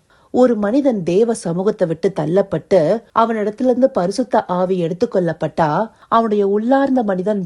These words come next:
பாவத்தினால மரித்து போனவனாக காணப்படுவான். ஒரு உணர்வற்ற நிலைக்கு போயிடுவான். அந்தப்படியான நிலையே எழுப்புதலிலிருந்து நிலை மாறுகிறத காண்பிக்குது. இதற்கு ஒரு காரணம் ஆதாமும் ஏவாளும். அவங்க தேவ கட்டளைய மீறி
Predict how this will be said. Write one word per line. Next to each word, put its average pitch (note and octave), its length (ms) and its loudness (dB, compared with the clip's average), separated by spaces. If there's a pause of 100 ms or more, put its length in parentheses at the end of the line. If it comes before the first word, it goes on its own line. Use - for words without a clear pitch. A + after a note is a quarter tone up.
பாவத்தினால G#3 840 0
மரித்து G3+ 520 -2
போனவனாக F#3 540 -2 (100)
காணப்படுவான். D#3+ 680 0 (240)
ஒரு A#3+ 260 4
உணர்வற்ற C4 540 2
நிலைக்கு G3 500 0
போயிடுவான். E3 540 0 (500)
அந்தப்படியான A3+ 720 2
நிலையே G3 680 2
எழுப்புதலிலிருந்து F#3+ 1200 0
நிலை F3+ 320 2
மாறுகிறத F#3 580 -2
காண்பிக்குது. D3+ 800 -2 (340)
இதற்கு C#4 360 2
ஒரு F#3 160 2
காரணம் E3+ 540 0 (200)
ஆதாமும் F3+ 500 2
ஏவாளும். D3+ 680 0 (320)
அவங்க A#3 380 2
தேவ A#3 380 4
கட்டளைய G#3+ 500 0
மீறி F#3 600 -2